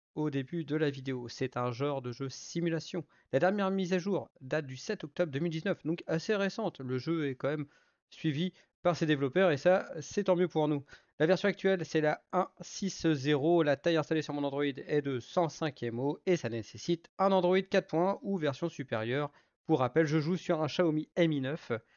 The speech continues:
euh, de dernière génération avec un Snapdragon huit cent cinquante-cinq, ce qui me permet de tester l'ensemble des jeux disponibles sur le Play Store.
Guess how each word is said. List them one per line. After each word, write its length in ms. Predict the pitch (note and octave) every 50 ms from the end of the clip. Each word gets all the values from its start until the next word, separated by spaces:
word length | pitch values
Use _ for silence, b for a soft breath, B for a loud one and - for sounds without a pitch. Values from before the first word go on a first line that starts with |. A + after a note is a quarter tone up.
| b b b b b A#2
euh, 140 | A2+ A2+ A2+
de 280 | A#2+ B2 B2 A#2+ A#2
dernière 260 | A#2+ C3+ C#3+ D3+ C#3+
génération 420 | C3 C#3+ C#3+ C3 B2+ B2+ - E3 F3
avec 180 | E3 D#3 D3+
un 120 | E3 D#3 D3
Snapdragon 480 | - - E3 D3+ D3+ D3+ D#3 D3 D#3
huit 160 | D3 C#3+ D#3+ D#3
cent 120 | - D#3
cinquante-cinq, 520 | C3+ D3 C3 B2+ B2+ A#2+ - D#3 D#3+ D3+
ce 100 | - -
qui 140 | - - D3
me 60 | C3+
permet 420 | - C#3 B2+ A#2+ A#2+ C3 C#3+ D3 b b b b b _
de 100 | C#3+ D3
tester 480 | D3 C3+ B2+ B2 - - C#3 C#3 C3 b b b b b b _
l'ensemble 580 | B2+ D3 E3 D#3+ D#3 - F3 D#3+ D3+ C#3 C#3
des 120 | B2+ B2+ A#2
jeux 240 | A2 B2+ C3+ C3
disponibles 560 | B2+ A#2 C3+ D3+ - - _ C#3 C3 C3+ C3 -
sur 160 | - C3+ C3
le 80 | A#2+
Play 160 | - - A#2+ A#2
Store. 420 | - - B2 C3 C#3+ C#3 A#2